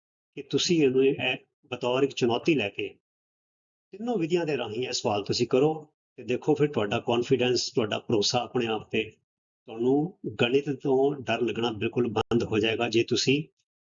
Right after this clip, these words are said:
ਇਸ ਢੰਗ ਦੇ ਨਾਲ ਪੜ੍ਹਾਈ ਆਪਣੀ ਕਰੋਗੇ। ਸੋ ਪਿਆਰੇ ਵਿਦਿਆਰਥੀਓ, ਤੁਸੀਂ ਇਸੇ ਤਰ੍ਹਾਂ ਨੇਮ ਨਾਲ, ਉਤਸ਼ਾਹ ਨਾਲ,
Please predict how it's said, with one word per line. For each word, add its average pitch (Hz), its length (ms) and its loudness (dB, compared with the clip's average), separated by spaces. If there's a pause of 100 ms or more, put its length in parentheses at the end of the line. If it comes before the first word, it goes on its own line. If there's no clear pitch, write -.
(200)
ਇਸ 196 200 -6 (160)
ਢੰਗ 117 160 -2
ਦੇ 113 120 -2
ਨਾਲ 110 280 -4
ਪੜ੍ਹਾਈ 104 380 -2
ਆਪਣੀ 117 320 0 (160)
ਕਰੋਗੇ। 92 380 -8 (420)
ਸੋ - 140 -2
ਪਿਆਰੇ 139 200 0
ਵਿਦਿਆਰਥੀਓ, 151 520 0
ਤੁਸੀਂ 139 260 2
ਇਸੇ 143 160 0
ਤਰ੍ਹਾਂ 131 280 0 (400)
ਨੇਮ 120 220 -4
ਨਾਲ, 120 280 0
ਉਤਸ਼ਾਹ 120 380 0
ਨਾਲ, 117 240 -2